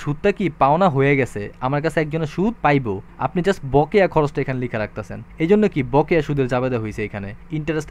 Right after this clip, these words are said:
expense debit, interest payable credit। এখন এই যে সাতাইশশো আটচল্লিশ টাকা দেখতাছি, এই সাতাইশশো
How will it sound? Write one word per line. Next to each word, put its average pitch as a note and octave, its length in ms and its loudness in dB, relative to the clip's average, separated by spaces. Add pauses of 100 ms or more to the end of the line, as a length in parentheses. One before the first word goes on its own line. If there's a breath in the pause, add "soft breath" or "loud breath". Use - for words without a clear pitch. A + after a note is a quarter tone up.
expense D3+ 260 -2 (120)
debit, G3+ 260 2 (280)
interest D3+ 380 -2
payable D#3 320 4 (200)
credit। A#2+ 320 2 (440 loud breath)
এখন F#3+ 160 0 (140)
এই G3 100 6
যে A3 120 2
সাতাইশশো F3 380 0 (160)
আটচল্লিশ F3 420 -2
টাকা F3+ 220 2
দেখতাছি, B2+ 400 -6 (420 loud breath)
এই C#3+ 100 -6
সাতাইশশো D#3+ 320 -2